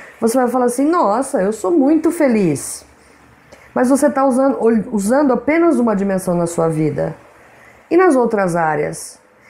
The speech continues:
E se alguém te perguntar, "Ah, tá certo, mas, é, você tá falando que você tá feliz em qual dimensão da vida?"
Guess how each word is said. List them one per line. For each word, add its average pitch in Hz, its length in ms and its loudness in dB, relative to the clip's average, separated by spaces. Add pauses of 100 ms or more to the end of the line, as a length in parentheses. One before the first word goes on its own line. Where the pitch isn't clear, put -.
E 262 80 0
se 262 80 0
alguém 330 200 4
te 320 80 -4
perguntar, 254 580 0
"Ah, 320 560 0
tá 349 120 -2
certo, 233 560 -2
mas, 262 280 0 (320)
é, 233 320 0
você 269 160 0
tá 254 80 0
falando 262 360 0
que 262 80 -4
você 277 80 0
tá 269 100 -2
feliz 254 400 0
em 254 80 0
qual - 220 0
dimensão 240 500 0
da 202 100 2
vida?" 180 480 0